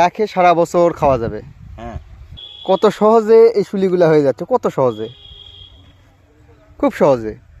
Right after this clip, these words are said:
Speaker 1: আপনারা এইভাবে মাছ, মানে, মাপ করে নিয়ে বাড়িতে মাপ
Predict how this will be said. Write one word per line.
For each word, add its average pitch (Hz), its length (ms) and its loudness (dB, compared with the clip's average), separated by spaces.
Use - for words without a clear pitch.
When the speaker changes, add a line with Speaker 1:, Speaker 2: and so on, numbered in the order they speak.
Speaker 1:
আপনারা 208 280 0
এইভাবে 202 220 2
মাছ, 185 180 0
মানে, 156 200 -2
মাপ 175 140 2
করে 180 140 0
নিয়ে 165 180 2
বাড়িতে 151 340 -2
মাপ 175 140 0